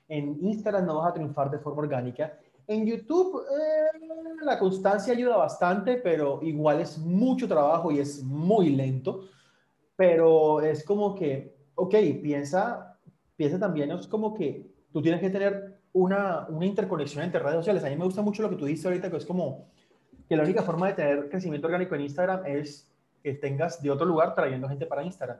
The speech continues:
Y eso es lo que yo hice. Entonces, no, me parece muy, muy bacano porque es como mostrar,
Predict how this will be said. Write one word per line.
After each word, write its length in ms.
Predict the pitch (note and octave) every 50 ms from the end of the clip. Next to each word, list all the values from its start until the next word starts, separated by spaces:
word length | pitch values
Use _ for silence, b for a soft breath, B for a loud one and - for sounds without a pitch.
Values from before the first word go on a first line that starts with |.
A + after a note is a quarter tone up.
| -
Y 100 | D#3+ D3
eso 160 | C#3 C3 C#3+ C#3+
es 60 | D#3
lo 100 | E3 E3
que 140 | D3 C3 A#2+
yo 160 | B2+ B2 B2+
hice. 340 | F3 D#3+ - - A#2+ A#2 - _ _ _ _ _ _ _ _ _ _ _
Entonces, 480 | E3 E3 E3 D#3 D3 D3 F#3 F#3+ F#3 F#3
no, 200 | F3+ F#3+ G#3+ G3
me 100 | E3 C#3
parece 320 | - C#3 C3+ C3+ D#3+ F3+
muy, 220 | F#3 F#3+ G3 G3 G3
muy 160 | G3 G3 G3
bacano 420 | G3 F#3 F#3 G3 F#3 F#3 F#3+ F#3
porque 360 | F#3+ F3 - - D3+ C3+ B2+
es 120 | B2 B2+ -
como 460 | - F#3 F#3+ G3 D#3+ G2 - - - _ _ _ _
mostrar, 880 | D3+ D#3 E3 D#3 C3+ C#3 - - _ - D#3 D3+ D3+ D#3 E3 - -